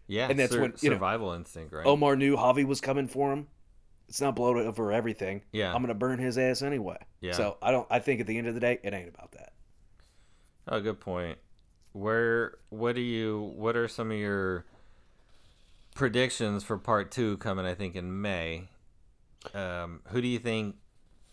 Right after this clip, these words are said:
Speaker 1: who do you think's gonna survive and who do you think's gonna end up dead?
Speaker 2: I think the people that are gonna survive is gonna be, I think I have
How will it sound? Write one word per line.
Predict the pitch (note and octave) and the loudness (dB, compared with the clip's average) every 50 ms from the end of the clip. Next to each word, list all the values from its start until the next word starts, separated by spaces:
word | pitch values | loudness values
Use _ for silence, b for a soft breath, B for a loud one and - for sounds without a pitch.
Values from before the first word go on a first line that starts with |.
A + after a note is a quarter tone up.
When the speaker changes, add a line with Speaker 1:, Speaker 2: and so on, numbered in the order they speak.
| - - | -20 -14
Speaker 1:
who | - - D3 | -6 -4 -4
do | E3+ | -4
you | D#3+ | -2
think's | - F3 D3+ C#3 - - - | -4 -6 -6 -6 -8 -12 -10
gonna | - - A#2+ G#2+ A2 | -6 -4 -4 -4 -4
survive | - - F#2+ E2+ E2 F2+ F2 F#2 F2+ E2+ E2+ F2 | -4 -4 -6 -4 0 0 2 2 2 0 -2 -4
and | F2 | -6
who | F2+ F#2 | -6 -6
do | |
you | F#2 | -6
think's | F2 - F#2+ E2+ - - | -6 -6 -8 -10 -10 -10
gonna | - F2 E2+ E2 E2 E2 D#2+ E2 - - | -8 -8 -6 -6 -6 -8 -8 -10 -10 -12
end | F2+ E2+ E2 | -10 -10 -10
up | D#2+ - | -12 -10
dead? | - E2 D#2 D#2+ D#2 E2+ F2 - - - - - - _ - _ - _ - - _ - _ - - - - - - - - - - | -8 -6 -6 -6 -6 -8 -14 -18 -20 -20 -20 -20 -20 _ -20 _ -20 _ -20 -20 _ -20 _ -20 -20 -20 -20 -20 -20 -20 -18 -6 -4
Speaker 2:
I | C3 | -4
think | B2 - A3 G3+ - - - - | 0 0 0 0 -2 -6 -14 -12
the | B2+ B2+ | -12 -8
people | - - C#3 C3 C#3 C#3 C3 B2+ | -4 -4 -4 0 0 0 0 0
that | A2+ G2+ A#2 A2+ G#2 - - - - - _ - - - _ - | 0 0 0 0 0 -2 -6 -16 -20 -20 _ -20 -20 -20 _ -6
are | B2 G#2+ | -6 -4
gonna | F2 G#2+ G#2 G2 | -2 -2 -4 -4
survive | - - F#2 F#2 F2+ F#2+ F2+ F2 F2 F2+ F#2 | -4 -8 -10 -8 -4 -2 -2 0 -2 -2 -4
is | F2+ - | -8 -8
gonna | - G2+ F#2 F2+ | -8 -6 -8 -8
be, | F2 F2+ D#2+ D#2 - D#2 - | -10 -10 -12 -12 -12 -12 -10
I | - - | -10 -6
think | - C#3+ C3+ B2 G#2 - - - - - | -2 0 0 0 -2 -6 -14 -10 -4 -2
I | B2+ | -2
have | B2+ - - - - - | -2 -2 -4 -10 -16 -18